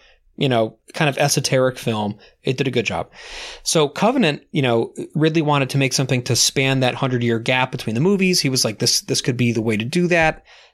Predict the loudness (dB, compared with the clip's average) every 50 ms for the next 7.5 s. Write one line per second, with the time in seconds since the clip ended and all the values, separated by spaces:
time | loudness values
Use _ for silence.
0 | _ _ -2 0 2 2 2 0 0 0 0 2 2 2 2 2 2 2 4 2
1 | 2 2 0 2 0 0 0 0 -2 0 0 2 2 2 2 0 -2 -8 -10 -8
2 | -6 -6 -6 -4 -4 -4 -6 -6 -10 -18 -20 -20 _ _ -4 -2 0 0 0 0
3 | -2 -6 -16 -20 -8 -4 -2 0 2 2 0 0 -2 -2 0 2 2 2 2 0
4 | -2 -2 -2 -2 -4 -4 -2 0 0 0 0 0 0 0 0 0 2 2 0 0
5 | 0 0 0 0 2 0 2 0 0 -2 0 0 2 2 4 2 2 2 2 2
6 | 2 2 2 0 0 0 0 -2 0 0 0 2 2 2 2 2 0 0 0 0
7 | 0 2 2 2 2 2 2 0 0